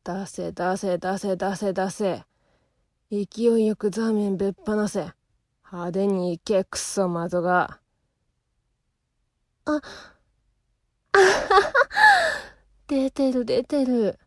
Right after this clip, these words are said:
ザーメンビュービュー。すげえ、すげえ。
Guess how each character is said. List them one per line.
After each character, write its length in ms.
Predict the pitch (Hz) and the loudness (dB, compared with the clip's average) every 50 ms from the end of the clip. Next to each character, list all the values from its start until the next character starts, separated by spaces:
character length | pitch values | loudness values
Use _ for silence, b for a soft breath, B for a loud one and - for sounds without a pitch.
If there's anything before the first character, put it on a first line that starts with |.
| _ _ _ _ _ _ _ _ | _ _ _ _ _ _ _ _
ザ 380 | - - 214 208 214 214 214 | -6 -4 -2 -2 0 0 0
ー 20 | 202 | 0
メ 200 | 196 190 196 196 | 0 -2 -2 -2
ン 140 | 190 190 175 | -4 -4 -2
ビ 280 | 196 208 226 233 233 | 0 2 2 4 4
ュ 20 | 220 | 2
ー 20 | |
ビ 160 | 175 175 - | 0 -2 -6
ュ 40 | - | -8
ー。 60 | - - _ _ _ _ _ _ _ | -10 -16 _ _ _ _ _ _ _
す 460 | - - - - 302 302 311 320 302 | -20 -16 -8 -4 -2 0 0 0 -2
げ 340 | - 311 - 294 311 320 330 | -4 -2 0 0 0 0 0
え、 40 | |
す 360 | 339 - - 349 311 311 320 302 | -4 -4 -6 -4 -2 -2 -4 -4
げ 240 | - 311 294 294 | -2 2 4 4
え。 40 | 311 | 4